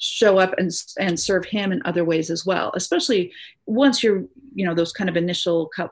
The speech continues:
first couple months, I'm gonna wanna be contributing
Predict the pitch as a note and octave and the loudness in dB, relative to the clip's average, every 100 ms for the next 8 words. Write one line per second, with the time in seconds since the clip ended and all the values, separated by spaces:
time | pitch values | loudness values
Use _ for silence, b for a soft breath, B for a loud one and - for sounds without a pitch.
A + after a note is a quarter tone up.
0 | - - F3 - E3+ E3 E3 D3+ B2 - | -8 -6 -6 -6 -4 -2 0 0 -2 -10
1 | - - F#3 F3+ E3+ D#3+ D#3+ D3+ D#3 D#3 | -8 -4 -2 -2 -2 -2 -2 0 0 -2
2 | D#3+ _ - A3 - G#3 F#3 F3 E3 E3 | -4 _ -4 -2 0 0 2 0 0 -2